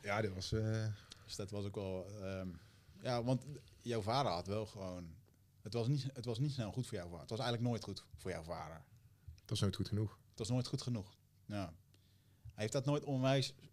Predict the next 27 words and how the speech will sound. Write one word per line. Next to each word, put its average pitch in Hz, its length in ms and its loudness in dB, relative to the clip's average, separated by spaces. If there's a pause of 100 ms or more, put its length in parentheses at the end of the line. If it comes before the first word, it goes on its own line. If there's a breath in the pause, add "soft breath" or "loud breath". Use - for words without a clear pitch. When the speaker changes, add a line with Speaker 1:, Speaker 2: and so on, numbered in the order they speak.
(140)
Speaker 2:
onwijs 127 400 6
veel 120 100 0
druk 131 200 2
op 101 100 -4
jou 87 200 0
gelegd 90 360 -10
als, 92 320 -8 (100)
als, - 400 -6
ja, - 80 -8
als 90 120 -4
jonge 104 240 0
Remco? 98 360 -2
Speaker 1:
Ja. 80 580 -4 (1700 loud breath)
Speaker 2:
Ik - 80 -20
bedoel, 107 120 2
je 98 80 4
wordt 123 240 4 (320)
onwijs 117 240 4
Speaker 1:
Kijk, 147 180 12
hij 143 120 12
is, 135 80 12
Speaker 2:
gevormd. 135 100 6
Speaker 1:
hij 147 80 12
is 135 100 12
nou 135 260 10
een, 135 580 6
eh, - 60 -4